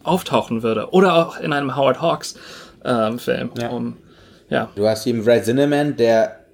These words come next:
Speaker 2: das war sein einziger Western, oder? Also
Speaker 1: Mhm, ja.
Speaker 2: in dem Sinne er auch ein Exot ist in diesem Genre und deshalb vielleicht auch andere Ansichtspunkte hatte dafür. Es war aber jetzt nicht nur Red Zinnemann, du hast eben auch Carl Foreman, der eben als, ähm,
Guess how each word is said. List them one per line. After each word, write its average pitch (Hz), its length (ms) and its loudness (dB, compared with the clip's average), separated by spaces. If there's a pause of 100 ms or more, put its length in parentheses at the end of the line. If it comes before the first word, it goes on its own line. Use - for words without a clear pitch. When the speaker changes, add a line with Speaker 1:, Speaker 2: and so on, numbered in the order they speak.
Speaker 2:
das - 140 -14
war 120 120 2
sein 110 120 0
einziger 139 380 0
Western, 90 420 -4
oder? 135 280 0 (280)
Also 135 520 -2
Speaker 1:
Mhm, 131 240 -8
ja. 127 100 -6
Speaker 2:
in 113 140 -6
dem 143 160 4
Sinne 143 280 4
er 101 200 2
auch 131 100 0
ein 131 240 -2
Exot - 540 -2
ist - 180 -6
in 101 100 -8
diesem 101 220 -4
Genre 107 520 0
und 117 180 -4
deshalb 143 280 2
vielleicht 139 320 2
auch 139 100 0
andere 139 420 0
Ansichtspunkte 139 680 -2
hatte 107 300 2
dafür. 98 460 -2 (140)
Es - 160 -4
war 165 100 6
aber 170 160 6
jetzt 156 220 4
nicht 143 140 -4
nur 147 100 -2
Red 127 200 4
Zinnemann, 117 460 2
du 107 60 2
hast 117 140 2
eben 127 220 -4
auch 120 200 -4
Carl 120 200 2
Foreman, 131 480 2
der 104 100 4
eben 104 240 4
als, 104 340 -4
ähm, 98 520 -2